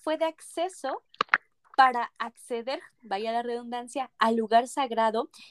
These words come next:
en esta cultura de Mesoamérica prehispánica, pero esta misma condición de ser mujer es de prohibición dentro de Occidente, justo como lo que comentaba Fer,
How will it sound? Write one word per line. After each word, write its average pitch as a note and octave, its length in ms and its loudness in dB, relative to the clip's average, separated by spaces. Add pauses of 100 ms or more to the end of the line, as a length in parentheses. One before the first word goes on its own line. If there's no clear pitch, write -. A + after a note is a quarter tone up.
en A3 160 0
esta B3+ 220 -2
cultura A3+ 720 0
de G3 140 -6
Mesoamérica G#3 680 -2
prehispánica, A#3 640 0 (420)
pero D#4+ 220 12 (120)
esta F#4 260 4 (100)
misma G#4 280 2
condición C#4 540 -2
de E4+ 80 2
ser D#4+ 200 0
mujer E4+ 380 0 (320)
es C#4 200 4
de E4+ 100 8
prohibición C4+ 960 2 (320)
dentro D4+ 440 4
de B3+ 80 6
Occidente, C#4+ 580 -2
justo D4+ 300 0
como D4 200 2
lo G#3+ 140 2
que A3 160 -2
comentaba A3+ 560 4
Fer, D4+ 400 4